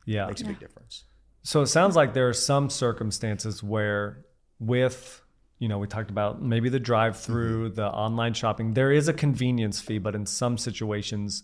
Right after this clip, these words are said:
Speaker 1: it's worth it, is what I'm hearing.
Speaker 2: Absolutely. And, and I like that for people who, number one, are time taxed.
Speaker 1: Yeah.
Speaker 2: And, and then number two, just can't control it.
Speaker 1: Mm.
Speaker 2: Right? Yeah, I'd rather pay the four dollars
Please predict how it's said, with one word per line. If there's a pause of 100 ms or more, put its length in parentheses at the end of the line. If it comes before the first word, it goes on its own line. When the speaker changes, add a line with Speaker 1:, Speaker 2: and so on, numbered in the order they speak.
Speaker 1:
it's
worth
it, (360)
is
what
I'm
hearing.
Speaker 2:
Absolutely.
And,
and
I
like
that
for
people
who,
number
one,
are
time
taxed.
Speaker 1:
Yeah.
Speaker 2:
And,
and
then
number
two, (380)
just
can't
control
it. (240)
Speaker 1:
Mm.
Speaker 2:
Right? (220)
Yeah,
I'd
rather
pay
the
four
dollars